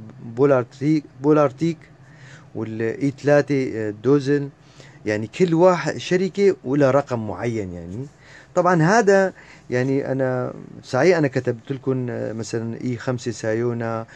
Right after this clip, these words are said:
واي اثنين سوني، بس شلون المخطط عندكم؟ عم يطلع معكم اي اثنين، إيش في خ-، اي اثنين هون بالمخطط تفحص.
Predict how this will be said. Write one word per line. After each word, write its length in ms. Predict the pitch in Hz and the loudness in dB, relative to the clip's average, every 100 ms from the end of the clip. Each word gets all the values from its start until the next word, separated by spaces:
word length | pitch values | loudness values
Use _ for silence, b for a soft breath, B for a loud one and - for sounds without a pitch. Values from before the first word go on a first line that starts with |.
| B 117 | B -6
واي 180 | 123 | -4
اثنين 360 | 131 123 127 120 | -4 -2 -2 -2
سوني، 540 | - 131 127 120 123 127 B B B B | -2 0 0 0 -6 -10 B B B B
بس 320 | 131 147 - 127 | -2 0 -2 -10
شلون 500 | - 226 226 190 180 B B - | -2 4 6 6 2 B B -6
المخطط 480 | 147 143 196 185 - | -4 0 2 2 2
عندكم؟ 320 | 104 - 101 - _ _ _ B B B | 0 -4 -10 -12 _ _ _ B B B
عم 160 | - 208 | 0 2
يطلع 200 | - 175 | 4 4
معكم 320 | 156 151 135 | 4 2 0
اي 120 | 131 | -2
اثنين، 360 | 123 - 117 120 - _ _ _ | -6 -6 -8 -8 -14 _ _ _
إيش 220 | 247 220 - | 0 0 -2
في 140 | 156 | -8
خ-، 260 | - - 202 | -6 -8 -6
اي 100 | 190 | -6
اثنين 480 | - 180 190 185 - - | -2 2 2 2 -6 -8
هون 480 | 143 180 180 180 147 | 2 4 4 2 0
بالمخطط 640 | 151 151 - 170 175 175 - _ _ _ _ _ _ | 2 0 0 0 2 0 -2 _ _ _ _ _ _
تفحص. 480 | - - 95 - - | -6 -6 -10 -16 -20